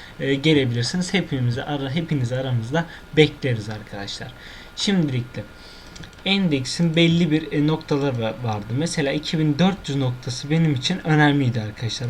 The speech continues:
Bunu söylemiştim sizlere. İki bin dört yüz üstü kalıcılık güzel demiştim. Nereye geldik ya?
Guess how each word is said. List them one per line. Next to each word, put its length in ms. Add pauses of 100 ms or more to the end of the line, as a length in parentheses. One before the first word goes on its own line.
(100)
Bunu 80
söylemiştim 720
sizlere. 500 (300)
İki 240
bin 180
dört 280
yüz 100
üstü 260
kalıcılık 580
güzel 380
demiştim. 480 (2750)
Nereye 340
geldik 460
ya? 240